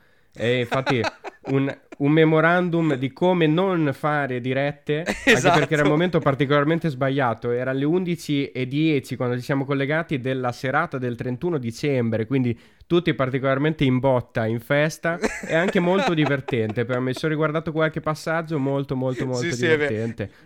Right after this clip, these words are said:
Speaker 1: a
Speaker 2: Se
Speaker 1: modo
Speaker 2: uno passa
Speaker 1: suo.
Speaker 2: sopra al fatto che non si capisce quasi niente di quello che diciamo,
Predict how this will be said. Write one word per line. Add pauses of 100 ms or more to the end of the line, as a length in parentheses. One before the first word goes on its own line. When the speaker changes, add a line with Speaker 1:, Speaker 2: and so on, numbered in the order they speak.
Speaker 1:
a
Speaker 2:
Se
Speaker 1:
modo
Speaker 2:
uno
passa
Speaker 1:
suo.
Speaker 2:
sopra
al
fatto
che
non
si
capisce
quasi
niente
di
quello
che
diciamo,